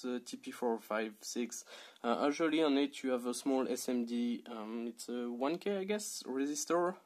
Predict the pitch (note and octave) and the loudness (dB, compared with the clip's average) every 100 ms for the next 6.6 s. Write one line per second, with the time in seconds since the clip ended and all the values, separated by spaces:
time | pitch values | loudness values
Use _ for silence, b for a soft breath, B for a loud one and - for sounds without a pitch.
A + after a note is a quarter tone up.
0 | _ D3 C3 B2+ - D3+ F3 G3 B B | _ -12 -4 -2 0 4 4 2 B B
1 | B B C3 B2+ B2+ B2 - - C#3+ C#3 | B B 2 2 -2 -6 -2 2 2 2
2 | - A#2+ A#2 A2+ A2 G#2 - - _ - | -2 2 2 2 0 -2 -6 -14 _ -8
3 | C3 A#2 C3 A#2+ G2 G2 - - B B | -4 0 2 4 2 -2 -6 -16 B B
4 | B - A#2 A2 A2 - C3+ B2+ A#2+ A#2+ | B -8 -4 -2 -2 -2 0 2 0 -2
5 | C3+ - C3+ A#2+ A#2 - A#2+ B2 A#2 A#2 | -4 0 2 2 0 -4 -4 -4 -2 2
6 | B2+ C3 C3 B2+ B2+ A2 | 4 4 2 2 2 0